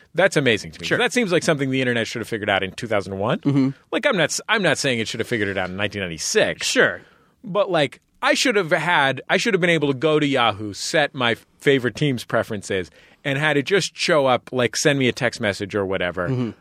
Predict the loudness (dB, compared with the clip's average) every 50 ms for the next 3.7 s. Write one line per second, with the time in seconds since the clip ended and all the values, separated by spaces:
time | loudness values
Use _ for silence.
0 | -8 -4 0 0 2 2 0 -2 -6 -4 0 2 2 4 4 2 0 -4 -8 -10
1 | _ -4 -2 0 0 0 -2 -4 -6 -8 _ -6 -4 -4 -2 -4 -6 -8 -10 -10
2 | -4 -4 -2 -2 0 0 0 0 0 0 0 0 0 0 -2 -6 -6 -4 -4 -4
3 | -4 -4 -6 -6 -6 -6 -8 -8 -6 -6 -4 -4 -6